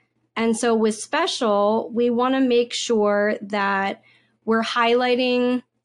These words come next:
maybe some different awards, achievements, accolades of the doctor, the hygienist, whatever it is, whoever is the provider. And this is something for the team that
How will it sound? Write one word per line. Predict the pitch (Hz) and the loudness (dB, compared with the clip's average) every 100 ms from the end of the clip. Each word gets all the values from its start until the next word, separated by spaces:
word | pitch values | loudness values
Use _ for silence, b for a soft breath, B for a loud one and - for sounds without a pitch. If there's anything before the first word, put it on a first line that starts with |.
| _ | _
maybe | 214 226 240 | 0 2 0
some | 233 233 | 0 0
different | 220 214 208 | 0 -2 -2
awards, | 196 226 262 247 240 220 | 0 0 2 2 2 -2
achievements, | 202 - 254 220 226 214 208 208 - - | -6 -4 -2 0 0 0 0 -2 -4 -4
accolades | 220 220 233 214 208 208 196 - | -2 0 0 2 2 0 -4 -6
of | 220 208 196 190 - | -2 0 -2 -4 -6
the | 196 | -4
doctor, | 226 226 226 226 208 202 196 196 | 0 0 -2 -2 0 0 -2 -4
the | 196 185 185 - | -6 -8 -8 -16
hygienist, | - 202 190 240 233 220 220 | -6 -6 -2 0 0 -2 -2
whatever | 220 226 202 196 | 0 0 -2 -4
it | |
is, | 190 - - | -6 -10 -8
whoever | - 240 254 262 247 | -2 0 0 0 0
is | 220 | -2
the | 220 | -6
provider. | 220 214 185 185 196 240 269 269 B B B | -6 -6 -4 -4 -4 -2 -4 -6 B B B
And | 214 233 | 0 2
this | 269 285 | 2 0
is | 311 | -4
something | - 254 240 247 240 | -2 -2 -2 -2 -2
for | 233 220 202 | -2 -2 -2
the | 196 | -4
team | - 247 226 202 196 190 190 _ _ _ _ | -4 -2 0 0 0 -4 -6 _ _ _ _
that | 220 196 196 196 220 226 | -4 -2 -2 -2 -4 -8